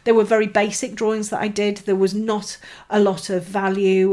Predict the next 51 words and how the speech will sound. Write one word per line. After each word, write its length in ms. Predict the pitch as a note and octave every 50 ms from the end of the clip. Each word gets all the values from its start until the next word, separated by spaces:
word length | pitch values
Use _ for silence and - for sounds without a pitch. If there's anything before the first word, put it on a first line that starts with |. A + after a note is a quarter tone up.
| F#3+ -
or, 500 | G#3+ F#3+ F3 F3+ F3+ F3+ F3+ F3+ - - -
um, 500 | G3 F#3+ F#3 F#3 F#3 F3+ F3 F3 F3+ F3+
detail 720 | F3 G3+ F#3 G#3+ A3 G#3+ G#3 - - G#3+ G3 G3 F#3+ F#3
or 140 | F#3 F3+ F#3
anything 320 | G3 G#3+ G#3 G#3 G#3 F#3+
like 220 | F#3+ F#3 F3 - -
that. 180 | F#3 F3+ - -
And 140 | G3 G3+ G3
yet 140 | G3 - -
I 60 | G3+
was 140 | G3+ G3 F#3+
incredibly 960 | G3+ G3 G3 - - - - - G#3+ A3 G#3+ G#3 G3+ G3+ F#3+ F#3 F#3+ F3+ F#3+
proud 540 | F#3 - F#3+ F#3 F3+ F3+ F3 F3 F3 F3
of 200 | - - G3+ -
what 160 | - F3 E3+ -
I 40 |
was 180 | F3+ F3+ F3 E3+
doing. 380 | - F#3+ F3+ E3+ E3 D#3+ F#3 - - - - - - - - -
So, 560 | - - - A3 G3 G3 G3 F#3+ G3+ G3+ - -
um, 260 | - G#3 G3+ G#3 G3+
yeah, 260 | G3+ A3 A3 G3+ -
I 120 | - G#3 G#3
was 340 | G3+ G#3 A3 A3+ A3 G#3 G#3+
apprehensive 580 | F#3 - - G3 F3+ F#3 F#3 F3+ - F#3+ F3+
and 100 | F#3+ F#3
I 60 | F#3
was 320 | F#3+ F#3+ F#3+ G3+ G#3 G3+ G3
a 60 | G3
little 240 | F#3+ F#3+ F#3+ - F#3
bit 260 | F3 F3 F3 - -
sort 140 | - G3 F#3
of 100 | F3+ F#3
intimidated 680 | F#3 F3+ F3+ - G3 F#3 F3+ F3+ F3+ F3 F3+ - F3+ F3+
and 120 | F3+ F3
scared. 480 | E3+ - - F#3+ F3+ F3+ E3+ E3+ F3 - - - - - - - -
But 100 | - G#3
I 120 | G#3+ A3
think, 580 | G#3+ - - A#3 A3 G#3+ G#3 G3+ - - - _ - - - - _ _ _ _ _ _ _ _ _ - - -
you 140 | B3+ A#3 A3
know, 160 | G#3 F#3+ F#3
once 360 | F#3 G3+ A3+ A3+ A#3 A3 -
I'd 140 | C#4 C4 -
sort 180 | - G#3+ A3 G3
of 60 | G3+
got 140 | - - -
that 180 | G3 G3 G3+
first 320 | - - G#3 F#3+ F#3+ - -
one 160 | F#3 F#3 F#3
down, 320 | G#3 G3+ G3 F#3+ F#3 F3+
I 60 | F3+
was, 200 | F3+ F3+ F3+ F3+